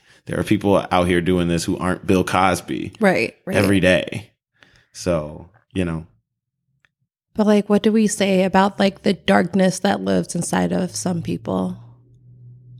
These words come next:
Speaker 1: I mean, it's fucking horrible, and, and, and we can't, we can't tolerate it. Obviously, it's not, I'm not, this is not to justify it at all.
Speaker 2: Oh,
Speaker 1: It's
Speaker 2: no, I
Speaker 1: quite
Speaker 2: don't
Speaker 1: the
Speaker 2: think you're
Speaker 1: opposite.
Speaker 2: justifying, I don't think you're
Speaker 1: Yeah.
Speaker 2: justifying him.
Speaker 1: It's the opposite. It's
Speaker 2: Yeah.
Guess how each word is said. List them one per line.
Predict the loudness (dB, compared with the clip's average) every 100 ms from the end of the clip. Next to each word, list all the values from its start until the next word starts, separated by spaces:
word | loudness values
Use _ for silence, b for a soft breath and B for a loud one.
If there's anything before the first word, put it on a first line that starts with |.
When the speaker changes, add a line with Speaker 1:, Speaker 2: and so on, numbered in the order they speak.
| -20 -20 -6
Speaker 1:
I | 0
mean, | 2 4
it's | 2 0
fucking | 0 0 2
horrible, | 0 2 2 2
and, | 4 2 0 0
and, | 0 0 -2
and | -2 -2 2
we | 2 4 2
can't, | -2 -2 -4 -4 -8
we | -6 -6
can't | -6 -4 -4 -2
tolerate | -2 0 2 2 2
it. | 2
Obviously, | 2 0 -2 -2 -2
it's | -2 -2
not, | -2
I'm | 0
not, | 0 -4 -4
this | -4 -2
is | -2
not | -2 -4
to | -4
justify | -2 -2 -4 -6 -2
it | 0
at |
all. | 0 2
Speaker 2:
Oh, | 2
Speaker 1:
It's | 2
Speaker 2:
no, |
I | 2
Speaker 1:
quite | 2
Speaker 2:
don't | 0
Speaker 1:
the | 0
Speaker 2:
think | 2
you're | 2
Speaker 1:
opposite. | 2 0
Speaker 2:
justifying, | 0 -2 0 2 2
I | 0
don't | 0
think | 0
you're | 0
Speaker 1:
Yeah. | 0
Speaker 2:
justifying | 0 -2 -4 -2 -4
him. | -4 -6 -6 -10 _ b b
Speaker 1:
It's | -8
the | -4 -2
opposite. | -2 -2 -6 -4
It's | 0
Speaker 2:
Yeah. | 2 2